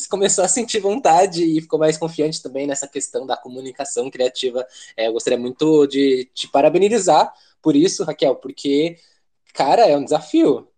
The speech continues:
é um desafio, é, fazer estudo, e você já vem fazendo isso há um bom tempo, e isso é, é muito legal, porque, é, esse espaço que a gente tá compartilhando aqui agora, né, toda essa sua história,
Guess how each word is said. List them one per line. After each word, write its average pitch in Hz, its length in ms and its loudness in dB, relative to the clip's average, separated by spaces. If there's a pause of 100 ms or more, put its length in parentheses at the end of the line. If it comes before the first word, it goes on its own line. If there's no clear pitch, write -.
(140)
é 131 60 -4
um 131 60 -2
desafio, 127 640 -2
é, 120 380 -2
fazer 127 300 -6
estudo, 143 420 -6
e 165 60 0
você 139 220 -6
já 139 120 0
vem 156 300 -4
fazendo 156 420 -2
isso 143 220 -2
há 143 40 0
um 139 100 -6
bom 143 240 -2
tempo, 160 420 -4 (200)
e 139 440 2
isso 160 140 0
é, 147 160 0
é 143 40 -2
muito 170 240 -4
legal, 185 360 2
porque, 160 500 -2 (260)
é, 131 500 0
esse 160 160 0
espaço - 300 0
que 180 60 -4
a 175 40 0
gente 170 140 -6
tá - 180 -8 (200)
compartilhando 156 600 0
aqui - 180 0
agora, 147 460 2
né, 139 180 -2
toda 156 240 -6
essa 170 160 -4
sua 147 160 -10
história, 151 520 -2